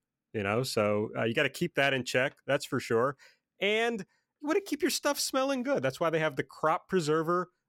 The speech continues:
Ball Deodorant. Uh, Mike and I were just talking earlier today about our love for the Crop Preserver Ball Deodorant. So, uh, you gotta get it. Uh, the Reviver Toner. Okay, let's say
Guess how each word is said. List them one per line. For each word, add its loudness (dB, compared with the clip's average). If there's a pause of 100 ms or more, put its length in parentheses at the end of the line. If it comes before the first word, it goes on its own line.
Ball 2
Deodorant. 0 (280)
Uh, -2
Mike -2
and 4
I 4
were 2
just -6
talking 0
earlier 2
today 0
about 0
our 0
love 0
for -2
the -2
Crop -2
Preserver 0
Ball 2
Deodorant. 0
So, -2 (340)
uh, 2
you 0
gotta 2
get 0
it. -2 (360)
Uh, 2
the 0
Reviver 0
Toner. -2 (180)
Okay, 0 (500)
let's 0
say 0